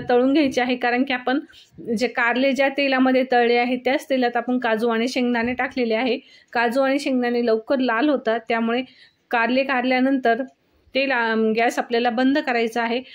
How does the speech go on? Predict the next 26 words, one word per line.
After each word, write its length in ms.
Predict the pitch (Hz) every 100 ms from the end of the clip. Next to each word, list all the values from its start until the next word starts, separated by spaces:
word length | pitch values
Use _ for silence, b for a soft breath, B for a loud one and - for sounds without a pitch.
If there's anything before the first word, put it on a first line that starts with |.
| B B
आणि 140 | 233
नंतर 300 | 247 247 269
काजू 340 | 269 240 226 233
आणि 180 | 226 254
शेंगदाणे 360 | 247 220 214
आपल्याला 280 | 208 214 214
त्यात 140 | 220 254 254
तळून 260 | 240 277
घ्यायचे 340 | 294 269 220 233
आहे. 440 | 226 214 302 - _ _ _ _ _ _ _ _ _ _ - _ -
तर 80 | 220
अशा 240 | 254 277
प्रकारे 460 | 254 254 247 240 311 B B B
मी 100 | 247
हे 100 | 254 254 254
तळून 280 | 247 285
घेणार 320 | 285 294 262 226
आहे 320 | 233 240 277 - _ _ _ _ _ _ _ _ _ -
व्यवस्थित. 440 | 220 240 240 269 240
आता 160 | 226
काढून 360 | 233 226 226 240 -
तळलेले 320 | 233 254 262
आहे, 160 | 269 262
काढून 360 | 254 214 247
घेणार 240 | 269 247 214
आहे, 240 | 247 240